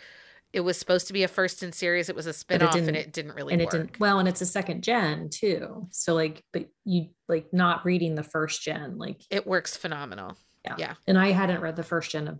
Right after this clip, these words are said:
Speaker 2: this series, so.
Speaker 1: Anyway,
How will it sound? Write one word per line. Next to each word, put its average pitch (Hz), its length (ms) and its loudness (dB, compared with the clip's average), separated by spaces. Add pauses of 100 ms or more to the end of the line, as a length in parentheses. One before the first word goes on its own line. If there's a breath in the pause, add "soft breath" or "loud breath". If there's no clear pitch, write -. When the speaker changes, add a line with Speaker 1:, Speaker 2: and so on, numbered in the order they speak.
(120)
Speaker 2:
this - 360 0 (140)
series, - 500 -10
so. - 240 -10 (800 loud breath)
Speaker 1:
Anyway, 339 300 2